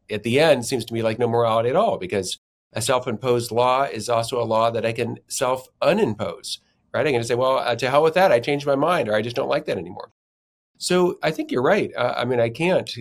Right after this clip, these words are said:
in one book, handle all these objections from, uh, you know, people that are, uh, denying the object-, the existence of any objective morality or denying the reality of, uh, the senses or, or et cetera.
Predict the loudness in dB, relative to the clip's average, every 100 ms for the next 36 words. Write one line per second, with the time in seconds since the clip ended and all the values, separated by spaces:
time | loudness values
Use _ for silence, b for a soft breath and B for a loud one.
0 | -16 _ -6 -2 0 0 2 0 0 2
1 | 2 4 4 4 4 0 -4 -6 -2 -2
2 | -2 -6 -4 -2 -2 -2 -8 b b _
3 | -2 0 -2 0 0 0 -2 -2 0 2
4 | 2 0 0 -4 _ -6 -4 -6 -8 _
5 | _ -10 -2 2 4 4 4 0 -4 -6
6 | -4 -4 -2 -6 -8 _ _ -6 -4 -4
7 | -6 -4 -4 -2 -6 -6 -4 -2 0 0
8 | 0 -2 -4 -4 0 2 2 0 -4 -4
9 | 0 0 0 -4 -6 -6 0 2 2 2
10 | 0 -2 -6 b b b b _ -2 0
11 | -2 -4 -2 0 0 2 0 0 -2 -4
12 | -4 -10 -14 -8 -6 -2 0 0 -2 -6